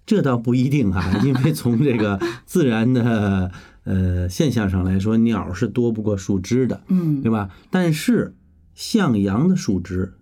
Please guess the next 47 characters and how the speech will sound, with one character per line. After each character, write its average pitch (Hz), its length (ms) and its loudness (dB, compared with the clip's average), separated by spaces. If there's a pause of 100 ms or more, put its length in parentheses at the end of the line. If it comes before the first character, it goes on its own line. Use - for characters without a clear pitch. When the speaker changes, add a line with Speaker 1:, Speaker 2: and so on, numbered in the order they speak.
(260)
Speaker 1:
是 104 300 -4
有 78 160 -4
限 90 340 -6
的， - 220 -18
Speaker 2:
嗯。 180 300 0 (260)
Speaker 1:
对 110 100 -2
吧？ 92 260 -2
那 131 120 0
么 127 180 2
说， 127 260 -2 (340)
呃， 104 280 -2
鸟 98 340 -2
呢， 117 180 0
去 123 200 -2
争 170 420 -2
夺 98 180 -2
向 104 220 -2
阳 90 180 -2
的 117 60 -4
树 98 180 -2
枝， 98 260 -6 (180)
这 131 100 -2
个 123 40 0
确 123 200 -2
实 95 180 -6
是 131 280 -2
一 92 120 -2
种 - 320 -10 (300)
鸟 95 340 -6
的 92 260 -8 (120)
繁 104 260 -4
殖 117 120 -6
策 - 220 -8
略。 82 280 -14
Speaker 2:
嗯。 156 220 -4 (140)
Speaker 1:
啊， - 200 -4
因 156 120 0
为 156 80 2
刚 151 220 0
才 147 100 0
说 147 200 0
了， 127 120 -2
那 156 160 0
个 120 60 -2
树 113 180 -2
枝 98 160 -4
嘛， 92 160 -2